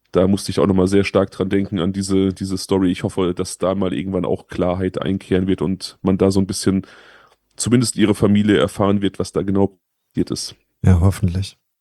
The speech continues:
Speaker 1: Was man allerdings sehr genau sagen kann, ist, wie sie zu Tode gekommen ist. Denn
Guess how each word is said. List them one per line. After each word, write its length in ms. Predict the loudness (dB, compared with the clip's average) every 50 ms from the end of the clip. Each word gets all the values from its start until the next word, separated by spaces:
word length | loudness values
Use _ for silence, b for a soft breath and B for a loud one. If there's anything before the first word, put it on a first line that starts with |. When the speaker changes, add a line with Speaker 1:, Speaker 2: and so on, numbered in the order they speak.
| _ _ _ _ _
Speaker 1:
Was 240 | -4 -4 -4 0 0
man 120 | 2 4
allerdings 440 | 4 4 4 4 4 2 0 2 2
sehr 100 | 0 0
genau 320 | 2 2 2 2 2 2 2
sagen 340 | 2 2 0 2 -2 -4
kann, 320 | -6 -4 -6 -4 -4 -4 -4
ist, 640 | -4 -4 -6 -6 -12 _ -12 -12 -10 -12 -14 -18 _ _ _ _ _ _ _ -14
wie 240 | -14 -6 -2 -2 0
sie 160 | 2 0 0
zu 140 | 0 -2 -6
Tode 320 | -2 2 2 2 4 2
gekommen 360 | -2 -2 -4 -4 -2 -2 -2 -4
ist. 360 | -6 -8 -10 -16 -18 -20 b b b b b b b b b b b b _ 0
Denn 420 | 0 2 2 0 0 -2 -4